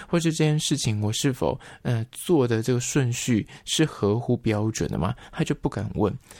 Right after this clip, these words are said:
那这样的状况也会导致就变成是 gay 佬的工作者。那以上三种呢，就是所谓的不懂不问、假会的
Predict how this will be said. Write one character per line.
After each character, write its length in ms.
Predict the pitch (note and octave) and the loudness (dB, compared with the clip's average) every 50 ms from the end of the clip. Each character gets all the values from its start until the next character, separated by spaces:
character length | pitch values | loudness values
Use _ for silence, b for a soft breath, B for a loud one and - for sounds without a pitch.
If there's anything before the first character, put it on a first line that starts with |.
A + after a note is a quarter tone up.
| B B B | B B B
那 120 | B G3+ G3 | B 0 2
这 100 | - G#3+ | 4 4
样 80 | F#3+ | 4
的 80 | E3+ D3+ | 4 2
状 160 | - E3+ D#3 | 2 0 2
况 140 | D3+ D#3+ C#3+ | 2 2 2
也 180 | A#2 F#2+ G2 A#2 | 4 2 2 2
会 100 | C#3 C#3 | 2 0
导 280 | - - G#2 - G#2 G#2+ - | 0 -2 -4 -4 -4 -8 -4
致 240 | - - A#2 G#2+ G2+ | -2 0 0 0 0
就 120 | - A#2+ | 0 -2
变 140 | A#2 - A#2+ | 0 0 0
成 140 | A#2 A2+ A2 | 0 -2 -2
是 80 | - A2+ - | -2 -4 -4
gay 300 | - - G#2 G2 G2 G2+ | -2 0 2 2 2 0
佬 240 | G2 - - G1+ A#1+ | -2 -4 -4 -4 -2
的 200 | - F2 D#2 - - B B B B B | 0 0 0 0 -2 B B B B B
工 260 | - A2+ A2 A2 A2 | -2 0 0 0 -2
作 260 | - - G#2+ - - - | 0 0 0 0 0 -4
者。 240 | - - - - - B B B B B B | -6 -6 -4 -6 -6 B B B B B B
那 200 | F#3 E3+ E3 D3+ - - - | 2 2 2 2 0 -4 -6
以 100 | A2+ A2 | -6 -4
上 300 | - - C#3+ C3+ C3 B2+ | -2 -2 -2 -2 -2 -4
三 340 | B2 - - A#2+ A2+ B2 B2 | -4 -4 -4 -2 0 0 0
种 220 | - G2+ C#2 - | 0 -2 -2 -2
呢， 140 | - - - | -4 -4 -4
就 160 | - - A#2+ | -2 -2 -2
是 140 | A#2+ - A#2+ | 0 0 -4
所 200 | A#2 - - C2 | -4 -2 0 2
谓 100 | E2+ F#2+ | 2 2
的 200 | - - C2 - - - | 2 0 -4 -4 -4 -4
不 80 | - - | -6 -6
懂 320 | - - - G2+ - - - | -2 0 0 0 0 -2 -8
不 200 | - - F#2+ G#2 | -4 -2 -2 0
问、 200 | A2+ A#2+ A2+ G#2+ A#2 B B B B B B B | 2 0 0 0 -2 B B B B B B B
假 380 | - - A#2+ G#2+ D#2 - - - | -2 0 2 2 0 0 -6 -8
会 300 | - - - D#3 C3+ A#2 | -10 -4 0 2 2 2
的 300 | G#2 - G#2 G2+ G#2+ - | 2 0 0 0 0 -4